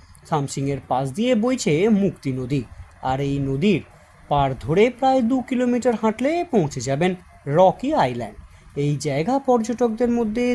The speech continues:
ধীরে ধীরে বেশ জনপ্রিয় হয়ে উঠছে। এছাড়া সামসিং থেকে প্রায় চার কিলোমিটার দূরে রয়েছে সান্তালখোলা। সামসিং বেড়াতে গেলে এই সান্তালখোলাকে রাখতে হবে আইটিনারিতে। এবার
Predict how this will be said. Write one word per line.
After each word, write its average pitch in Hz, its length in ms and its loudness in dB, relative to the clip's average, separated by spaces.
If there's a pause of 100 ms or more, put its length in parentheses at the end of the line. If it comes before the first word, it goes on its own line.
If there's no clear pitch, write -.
ধীরে 233 200 4
ধীরে 233 200 2 (120)
বেশ 240 200 2 (140)
জনপ্রিয় 151 540 0
হয়ে 135 200 0
উঠছে। 123 240 -4 (360)
এছাড়া 190 300 4 (420)
সামসিং 180 420 0
থেকে 175 240 0
প্রায় 180 200 4 (260)
চার 214 220 4 (100)
কিলোমিটার 240 500 0
দূরে 240 180 -2
রয়েছে 240 300 0 (680)
সান্তালখোলা। 139 720 -2 (420)
সামসিং 151 360 -2 (120)
বেড়াতে 151 340 -2
গেলে 202 180 2 (180)
এই 151 140 -2
সান্তালখোলাকে 151 720 -2 (440)
রাখতে 131 400 -6
হবে 147 180 2 (460)
আইটিনারিতে। 139 680 -2 (2250)
এবার 190 220 4